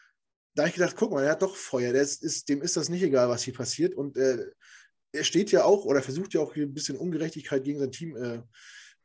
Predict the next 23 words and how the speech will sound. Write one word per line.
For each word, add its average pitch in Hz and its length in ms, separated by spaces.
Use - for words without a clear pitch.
äh, 123 280
dagegen, 113 340
entgegenzuwirken. 120 1040
Malte, 135 240
du 143 100
hast 226 140
es 208 80
auch 220 160
kritisiert, 156 360
dass 143 120
er 151 80
so 135 80
ein 131 60
bisschen 151 260
emotionslos 135 600
war. 117 140
War 135 100
das 147 120
gestern 165 320
der 147 120
Salah, 147 380
den 156 200
du 165 180